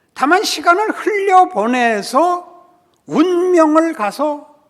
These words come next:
소유하게 되는, 여기를 건너뛰어야 하는, 그래서 빨리 죽는 게 복인, 그런 인생이 아니라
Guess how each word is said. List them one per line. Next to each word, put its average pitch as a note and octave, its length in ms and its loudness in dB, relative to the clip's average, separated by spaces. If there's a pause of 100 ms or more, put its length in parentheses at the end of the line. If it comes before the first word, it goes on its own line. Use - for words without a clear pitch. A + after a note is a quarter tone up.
(760)
소유하게 E4 920 -6
되는, A#3+ 580 -6 (220)
여기를 F4+ 360 -6
건너뛰어야 F4 840 -6
하는, A3 320 -10
그래서 C#4+ 280 -14
빨리 D4+ 360 -2
죽는 F4 360 -4
게 E4+ 180 -8
복인, G3+ 420 -6 (220)
그런 F#3+ 340 -4
인생이 A3+ 440 -6
아니라 F3+ 360 -14